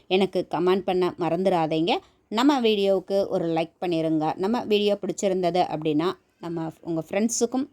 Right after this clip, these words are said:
நெய்பருக்கும் ஷேர் பண்ணுங்க. நம்ம சேனலை புதுசா பார்த்தீங்க அப்படின்னா, மறக்காம சப்ஸ்கிரைப் பண்ணுங்க. நான் இந்த இதுக்கு தேங்காய் சட்னி வச்சேன்.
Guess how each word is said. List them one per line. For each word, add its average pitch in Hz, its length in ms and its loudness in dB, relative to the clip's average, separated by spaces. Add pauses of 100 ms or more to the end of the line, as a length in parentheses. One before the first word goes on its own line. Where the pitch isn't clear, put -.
(300)
நெய்பருக்கும் 208 540 0 (140)
ஷேர் 175 240 0
பண்ணுங்க. 151 300 0 (380)
நம்ம 196 280 0
சேனலை 233 460 0
புதுசா 262 320 -2 (100)
பார்த்தீங்க 190 380 -2 (180)
அப்படின்னா, 165 380 -2 (300)
மறக்காம 202 600 -2
சப்ஸ்கிரைப் 220 560 -2
பண்ணுங்க. 180 580 -2
நான் 175 300 -2
இந்த 196 280 -2 (420)
இதுக்கு 170 500 0
தேங்காய் 240 420 2
சட்னி 175 300 -2
வச்சேன். 156 420 -2